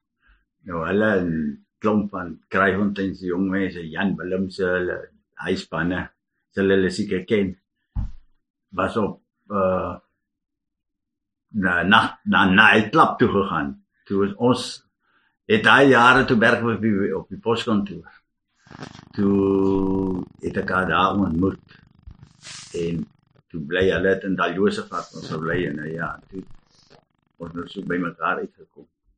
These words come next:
daai jare, van die nagklub af.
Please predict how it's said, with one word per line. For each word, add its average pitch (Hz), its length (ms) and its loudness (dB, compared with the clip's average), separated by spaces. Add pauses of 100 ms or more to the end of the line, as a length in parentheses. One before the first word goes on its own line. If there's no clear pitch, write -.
(140)
daai 73 200 -18
jare, 78 300 -18 (680)
van 73 100 -12
die 87 120 -6
nagklub 76 600 -8
af. - 140 -20